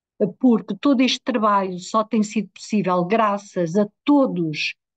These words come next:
eh, e é mesmo todos os trabalhadores da D G Lab, de norte a sul, e é importante que este impacto chegue ao seu conhecimento para que sintam que não estão sozinhos. Eh, a nossa colega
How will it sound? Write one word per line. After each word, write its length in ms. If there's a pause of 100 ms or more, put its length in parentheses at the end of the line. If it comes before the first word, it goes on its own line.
(120)
eh, 320
e 140
é 80
mesmo 360
todos 360
os 180
trabalhadores 800
da 80
D 220
G 180
Lab, 380
de 100
norte 400
a 20
sul, 600 (380)
e 160
é 60
importante 720
que 200
este 240
impacto 680
chegue 380
ao 100
seu 220
conhecimento 720 (140)
para 200
que 160
sintam 600 (280)
que 80
não 360
estão 340
sozinhos. 840 (560)
Eh, 680
a 80
nossa 380
colega 600